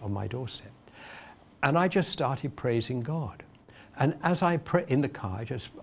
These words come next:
praised him, and I felt claws released from my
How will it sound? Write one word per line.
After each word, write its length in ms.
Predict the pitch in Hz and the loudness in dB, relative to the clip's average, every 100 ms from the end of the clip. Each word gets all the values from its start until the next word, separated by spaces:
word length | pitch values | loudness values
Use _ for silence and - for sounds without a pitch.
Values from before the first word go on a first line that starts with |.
| - - | -20 -18
praised 380 | - 196 262 160 | 0 2 2 0
him, 160 | 87 90 123 | -2 0 2
and 120 | 135 | 4
I 120 | 139 | 2
felt 540 | - - - 170 98 - - | -2 -4 2 2 2 -4 -14
claws 680 | - 156 165 110 90 87 | 2 6 6 6 2 0
released 640 | 104 117 117 139 156 151 - | 4 6 6 6 6 4 -6
from 260 | - 117 107 | -4 -2 0
my 240 | 107 | -2